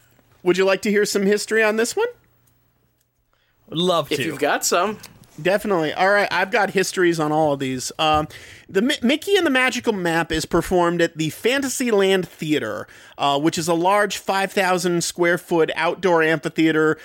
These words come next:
Speaker 1: located on the exact opposite end of Fantasyland as the Royal Theater, near Mickey's Toontown and It's a Small World. It first opened in nineteen eighty-five as Videopolis, which, I'm not kidding,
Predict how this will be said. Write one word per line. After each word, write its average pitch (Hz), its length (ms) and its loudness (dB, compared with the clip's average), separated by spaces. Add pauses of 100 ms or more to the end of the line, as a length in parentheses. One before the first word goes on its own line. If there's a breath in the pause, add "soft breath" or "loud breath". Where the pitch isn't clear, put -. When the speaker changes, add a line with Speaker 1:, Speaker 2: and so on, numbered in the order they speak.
(140 loud breath)
Speaker 1:
located 269 500 0
on 226 160 0
the 214 140 0
exact 208 520 -2
opposite 190 540 0
end 180 220 0
of 175 80 -4
Fantasyland 156 840 0
as 143 300 0
the 151 100 -2
Royal 165 300 2
Theater, 135 420 -2 (300 loud breath)
near 208 340 2
Mickey's 208 400 -4
Toontown 175 640 0
and 156 100 -2
It's 151 160 -6
a 160 40 -6
Small 143 360 0
World. 143 420 0 (440 loud breath)
It 190 220 0
first 349 440 0
opened 214 400 0
in 180 280 0
nineteen 262 400 -2
eighty-five 180 880 -2
as 151 320 -2
Videopolis, 151 1200 -2 (260 loud breath)
which, 170 280 2
I'm 175 180 -2
not 233 240 -2
kidding, 190 480 0